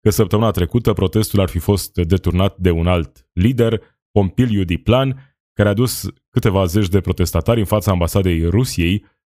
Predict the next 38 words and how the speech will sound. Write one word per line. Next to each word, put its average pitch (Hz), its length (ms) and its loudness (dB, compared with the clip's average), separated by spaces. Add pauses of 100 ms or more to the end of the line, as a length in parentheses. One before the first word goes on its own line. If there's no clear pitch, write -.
(220)
unde 139 260 2
au 113 200 0
afișat 101 400 0
un 92 200 0
banner 107 280 0
cu 117 380 -2 (100)
masacrul 110 600 0
de 98 100 0
la 95 140 0
Fântâna 90 720 -2 (200)
Albă, 87 560 -2 (300)
iar 95 160 2
Diana 110 200 2
Șoșoacă 92 360 0
spune 107 260 0
că, 101 160 -2
uh, 98 600 -4
și-a 90 160 0
cerut 90 280 -2
scuze 113 480 -2
ambasadei 87 800 0
Rusiei 92 540 -2 (240)
pentru 92 400 0
jignirile 95 720 0
aduse 87 380 0
de 87 460 -2 (760)
protestatari. 92 720 0
Adică 90 400 0
libertate, 92 540 0
libertate, 98 520 -2
dar 82 120 0
nici 87 140 -2
chiar 104 160 2
așa, 98 260 0
nu 85 140 -2
vă 95 120 0
puneți 98 300 -2
cu 82 320 -2